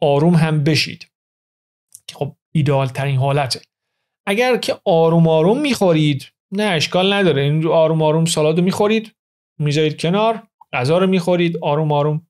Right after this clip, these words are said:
می‌ذارید کنار، بعدی رو می‌خورید. ام، چیزی که در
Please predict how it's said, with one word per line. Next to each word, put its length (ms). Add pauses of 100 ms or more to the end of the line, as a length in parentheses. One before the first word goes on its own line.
می‌ذارید 280
کنار، 580
بعدی 240
رو 80
می‌خورید. 480 (580)
ام، 400 (340)
چیزی 200
که 100
در 480